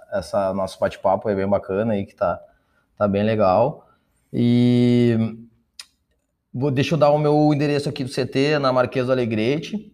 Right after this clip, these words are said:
número cento e vinte e oito, o bairro é São João, perto da, da, do Bourbon aqui da Cis Brasil, tá? É bem entre a Cis Brasil e a Sertório.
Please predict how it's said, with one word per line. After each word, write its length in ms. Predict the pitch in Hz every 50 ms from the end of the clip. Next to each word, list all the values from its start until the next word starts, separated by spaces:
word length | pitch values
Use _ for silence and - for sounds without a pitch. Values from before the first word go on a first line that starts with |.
| _ _ _ _ _ _ _ _ _ _ _ _ _ _ _ -
número 240 | - 120 117 120 117
cento 240 | 113 - 123 117 110
e 40 | 123
vinte 160 | 123 123 110
e 60 | - 117
oito, 380 | 101 107 123 139 135 151 139
o 200 | 127 123 120 117
bairro 320 | 107 110 104 107 107 107 113
é 60 | 104
São 220 | - - 120 113
João, 400 | 104 107 101 98 104 120 135 147
perto 380 | - - 117 104 104 104 - 113
da, 300 | 110 113 107 104 104 104
da, 440 | 101 107 107 104 104 104 104 101 98
do 120 | 98 107
Bourbon 360 | 101 107 107 95 98 98 113
aqui 140 | 113 110 -
da 140 | 110 107 92
Cis 140 | - - -
Brasil, 600 | 104 104 101 95 87 90 92 101 120 139 165 - _ _ _ _ _ _ _ _ _ _ _
tá? 240 | - 101 95 98 110
É 80 | 107 95
bem 260 | 95 98 98 110 113
entre 200 | 117 110 113 120
a 80 | -
Cis 140 | - - -
Brasil 320 | 117 113 107 101 101 110 113
e 20 |
a 60 | 117
Sertório. 760 | 113 - 117 104 - - 92 90 92 98 120 - 170 160 -